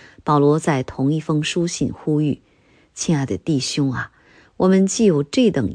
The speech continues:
应许，就当洁净自己，除去身体、灵魂一切的污秽，敬畏神，得以成圣。”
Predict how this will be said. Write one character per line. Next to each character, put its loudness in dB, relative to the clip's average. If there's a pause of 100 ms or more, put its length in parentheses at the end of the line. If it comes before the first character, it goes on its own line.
应 2
许， -4 (260)
就 2
当 -2
洁 0
净 0
自 -2
己， -10 (360)
除 -2
去 0
身 0
体、 -6
灵 0
魂 0
一 0
切 -4
的 -16
污 -2
秽， -6 (440)
敬 0
畏 -2
神， -2 (340)
得 4
以 -6
成 -8
圣。” -4